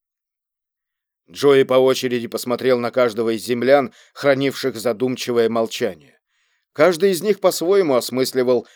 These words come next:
только что услышанное — но для всех них было полнейшей неожиданностью то, что старейший Дравар, так же, как и они, тоже думал о пагубном воздействии изоляции, в которой оказался его народ.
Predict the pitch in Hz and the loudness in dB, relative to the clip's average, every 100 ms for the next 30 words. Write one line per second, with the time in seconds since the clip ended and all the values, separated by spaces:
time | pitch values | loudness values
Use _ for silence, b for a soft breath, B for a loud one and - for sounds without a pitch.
0 | b 143 131 127 - 139 131 - 165 - | b 0 0 0 -4 -4 -4 -2 -4 -4
1 | 92 80 65 - _ _ _ 101 139 139 | -14 -18 -20 -20 _ _ _ -4 0 2
2 | 139 - 147 - 151 147 - b b 113 | 0 2 0 2 -2 -2 -6 b b -2
3 | 143 143 147 151 156 143 - 113 123 120 | 0 2 2 2 2 0 -2 -6 -2 0
4 | 131 147 120 113 - 110 104 143 156 135 | 0 -2 -2 -4 -8 -10 -6 2 4 2
5 | b b b 151 139 147 151 139 143 131 | b b b -6 0 2 2 2 0 2
6 | 135 165 127 98 107 131 131 101 - 107 | 4 4 2 0 2 2 2 -2 -8 -4
7 | 117 117 117 143 143 - b b - 165 | 0 0 0 0 0 -2 b b 0 4
8 | 202 147 151 110 139 147 139 123 120 110 | 4 4 0 0 0 0 0 -2 -6 -2
9 | 117 127 123 110 117 101 107 92 123 117 | 2 2 0 -4 -6 -4 -6 -2 -2 -2
10 | - 117 120 - 113 127 135 135 - 90 | -6 -8 -6 -6 -2 0 2 0 -2 -14
11 | 85 - _ - - 139 117 110 104 120 | -14 -16 _ -10 -4 -2 -2 -4 -2 -4
12 | 120 101 - 117 104 101 113 107 - | -2 -4 -6 -6 -6 -4 -4 -4 -10